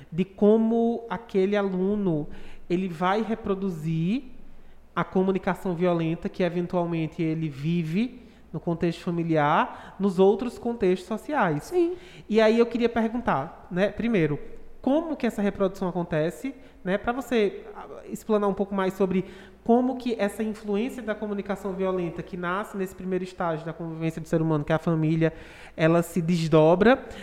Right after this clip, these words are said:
Speaker 1: nas outras, nos, nas outras esferas sociais. É a primeira coisa que eu vou perguntar. E aí a segunda coisa que eu vou perguntar: como, como o sujeito que,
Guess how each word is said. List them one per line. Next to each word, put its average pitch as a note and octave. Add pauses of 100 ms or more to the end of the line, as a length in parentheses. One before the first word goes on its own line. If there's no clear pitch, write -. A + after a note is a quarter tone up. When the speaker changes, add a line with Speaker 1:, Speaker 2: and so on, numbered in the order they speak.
(120)
Speaker 1:
nas E3+
outras, E3+
nos, E3
nas E3+
outras D#3+
esferas D#3+
sociais. E3+ (300)
É D3+
a -
primeira D#3
coisa D3+
que E3+
eu D#3
vou D#3+
perguntar. A#3+ (280)
E A#3
aí A#3+
a C4
segunda C4
coisa C#4
que C#4+
eu C#4+
vou C#4
perguntar: C#4
como, E4 (1160)
como E4+
o F4+
sujeito G3+
que, -